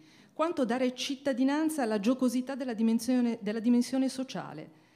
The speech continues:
al piacere di condividere emotivamente la fascinazione delle storie. Con queste premesse, che ci hanno impegnato davvero molto a lungo, abbiamo raccolto la sfida e fissato la data del primo G D L, una sorta di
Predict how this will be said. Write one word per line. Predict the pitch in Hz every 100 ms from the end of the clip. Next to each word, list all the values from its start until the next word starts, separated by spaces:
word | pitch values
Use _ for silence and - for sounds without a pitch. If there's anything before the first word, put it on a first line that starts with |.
| _
al | - 208
piacere | 226 240 262 277
di | 214 214
condividere | - 285 247 208 208 156 160 160 -
emotivamente | 262 240 247 202 196 208 240 247
la | 226
fascinazione | - 214 - 214 - - 180 190
delle | 202 202 208
storie. | - - 127 151 165 - 165 - _ _ _ _ _ _ _ _ _ _
Con | - 254
queste | 262 320 - 254 208 190
premesse, | 190 214 202 165 160 - 196
che | 196
ci | 196
hanno | 202 196
impegnato | 202 208 233 240
davvero | 180 170 202
molto | 180 190 185 175
a | 165
lungo, | 156 147 151 170 170 -
abbiamo | - 214 247 220
raccolto | 202 202 175 175
la | 160
sfida | 160 - 247 247 254
e | 240
fissato | 240 240 226 233
la | 240 226
data | 196 240
del | 208
primo | 180 208 226
G | 196
D | 208 165 143
L, | 151 165 190 -
una | 208 208
sorta | 208 240 - 220
di | 185 208 202